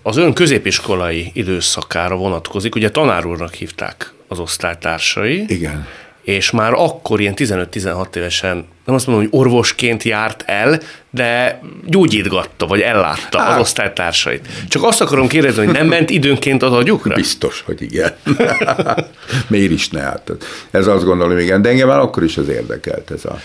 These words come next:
Speaker 1: De kicsit
Speaker 2: ez
Speaker 1: így
Speaker 2: a
Speaker 1: játszotta
Speaker 2: dolog.
Speaker 1: az eszét? Tehát úgy játszotta az orvost?
Speaker 2: Ö, szerintem nem já-, ha nem is az eszemet játszottam, de erre igyekeztem eléggé, hogy kicsit olyan nagyképűen viselkedni.
Speaker 1: Nagyképű
Speaker 2: Ebben tök-,
Speaker 1: volt.
Speaker 2: biztos. Hát erre, erre, hogy, hogy, hogy akkor én ezt egy kicsit jobban tudom, bár sok orvos lett.
Speaker 1: Nem volt balhés gyerek,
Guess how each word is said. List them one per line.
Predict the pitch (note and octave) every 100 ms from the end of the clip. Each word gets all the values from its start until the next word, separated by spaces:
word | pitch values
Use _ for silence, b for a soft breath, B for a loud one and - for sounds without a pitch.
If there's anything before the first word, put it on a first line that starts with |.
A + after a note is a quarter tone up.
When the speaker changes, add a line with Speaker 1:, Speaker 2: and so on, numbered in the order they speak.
| -
Speaker 1:
De | -
kicsit | A2 -
Speaker 2:
ez | -
Speaker 1:
így |
Speaker 2:
a | -
Speaker 1:
játszotta | G2 - - -
Speaker 2:
dolog. | B2+
Speaker 1:
az |
eszét? | D#3+ - G2 F2
Tehát | F#2+ G2+
úgy | G2+
játszotta | G2 C3 B2+
az | B2
orvost? | F#2 F#2 C3 - - - _ _ _ -
Speaker 2:
Ö, | A#2 A2
szerintem | - - G#3 E3 C3
nem | B2 B2+ B2
já-, | A2 - A2+ A2
ha | G2 B2
nem | D3
is | C#3 A2+
az | G#2+
eszemet | G#2+ G#2+ F2
játszottam, | G#2 F#2+ - F2+ - F2
de | F2
erre | E2+
igyekeztem | F2 E2 D#2+ D#2+ - D#2+
eléggé, | D#2+ D#2 D#2+
hogy | D2+ D2+
kicsit | D#2 - D#2+
olyan | D2
nagyképűen | C#2 - B1+ - C2+ B1
viselkedni. | B1 - A1 - - G2+
Speaker 1:
Nagyképű | E2+ - A2 F#2
Speaker 2:
Ebben |
tök-, | F2
Speaker 1:
volt. | E2+ F2+
Speaker 2:
biztos. | D#2+ D#2+ D2+
Hát | G#2
erre, | C3+ F#2+ D2 D2 - B B
erre, | G#2+ F#2 E2 D2
hogy, | D#2 D#2 D2+
hogy, | F2 E2+ D#2+
hogy | E2 D#2+
akkor | D2 D2+ - D2 D2
én | D#2
ezt | D2 -
egy | C#2
kicsit | - - -
jobban | F2 F#2+
tudom, | G#2+ G#2+
bár | A2 G#2+
sok | F#3 F3+
orvos | G2 D2+ -
lett. | C#2+ - -
Speaker 1:
Nem | D3 F3+
volt | G#2+ F#2+
balhés | G2 F#2 F#2+ E2+
gyerek, | F#2 F2 -